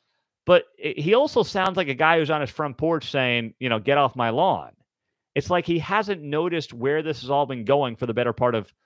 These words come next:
at least two years, but much more than that, going on ten to fifteen at this point. It's almost like he has not been reading the tea leaves for a guy who's been around the block. He's been, I think, A D at three or four different spots. Like,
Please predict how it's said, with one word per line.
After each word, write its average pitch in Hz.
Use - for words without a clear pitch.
at 113
least 165
two 190
years, 104
but 127
much 151
more 170
than 113
that, 82
going 139
on 147
ten 156
to 160
fifteen 190
at 135
this 104
point. 85
It's -
almost 196
like 175
he 165
has 147
not 151
been 151
reading 139
the 117
tea 220
leaves 90
for 131
a 123
guy 139
who's 131
been 160
around 156
the 127
block. 135
He's 110
been, 151
I 143
think, 135
A 143
D 147
at 107
three 151
or 147
four 147
different 127
spots. -
Like, -